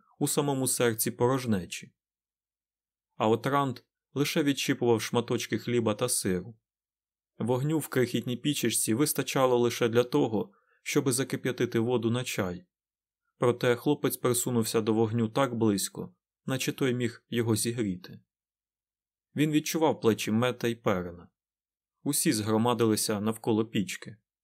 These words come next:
Мет забув про хліб, сир та м'ясо, що були у нього в руках.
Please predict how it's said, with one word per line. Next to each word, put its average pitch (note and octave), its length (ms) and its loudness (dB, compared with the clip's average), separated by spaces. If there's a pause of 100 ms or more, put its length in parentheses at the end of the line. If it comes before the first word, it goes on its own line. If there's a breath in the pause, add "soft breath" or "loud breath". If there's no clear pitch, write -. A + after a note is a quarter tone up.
(760)
Мет C3+ 440 -4
забув C3+ 420 0
про G#2 160 0
хліб, A#2+ 380 -4 (200)
сир A2+ 340 0
та A#2+ 140 -4
м'ясо, A#2 640 -2
що - 180 -8
були G2+ 200 0
у G2+ 60 0
нього G2 260 -2
в A2 60 -2
руках. A2 540 -4